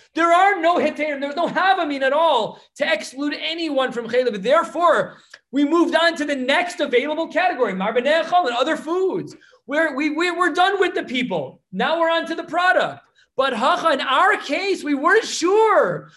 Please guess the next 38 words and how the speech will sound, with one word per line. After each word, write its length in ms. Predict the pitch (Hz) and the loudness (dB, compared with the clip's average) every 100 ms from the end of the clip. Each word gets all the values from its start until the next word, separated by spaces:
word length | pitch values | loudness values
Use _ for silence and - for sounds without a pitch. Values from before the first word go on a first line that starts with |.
| _ | _
because 220 | 233 302 | -6 -4
there 80 | 294 | -4
was 100 | 302 | -2
a 60 | 302 | -2
havamina 880 | 302 381 370 285 233 208 214 269 - _ - | 2 2 2 -2 -4 0 0 -2 -10 _ -8
that 100 | 262 | -6
if 120 | 277 | -2
a 80 | 226 | -4
woman 420 | 269 320 403 381 | -4 -4 -2 -4
is 140 | 285 240 | -6 -6
exempt 400 | 190 214 233 - | -4 -2 -2 -4
from 160 | 233 | -4
matzah 340 | 214 240 247 220 | -2 -2 -2 -2
because 320 | 226 233 233 | -2 -2 -4
it's 140 | 247 | -4
a 40 | 233 | -2
mitzvah, 280 | 233 233 233 | -4 -6 -6
say 120 | 233 | -6
sheshman 440 | 240 233 233 240 | -4 -4 -4 -4
grama, 380 | 214 330 262 226 | 0 2 2 -2
havamina, 680 | 196 302 285 220 202 226 247 - _ | 0 0 0 -2 -2 -2 -4 -12 _
then 100 | 233 | -8
maybe 180 | 277 339 | -4 -2
she's 180 | 240 262 | -4 -4
also 360 | 269 311 320 330 | 0 0 0 -4
exempt 260 | 214 294 | -4 -4
from 140 | 294 285 | -2 -4
the 60 | |
connected 400 | - 262 285 294 | -4 -4 -4 -6
isser 200 | 285 277 | -6 -4
of 60 | 254 | -4
chametz. 400 | 294 339 202 - _ _ - | -2 -4 -4 -10 _ _ -2
Therefore, 380 | 233 320 320 | 4 4 2
we 80 | 302 | -2
need 160 | 302 285 | -4 -4
the 60 | |
word 240 | 302 294 - | 0 0 -2
kol. 520 | 262 381 269 147 - | -4 -2 -2 -6 -10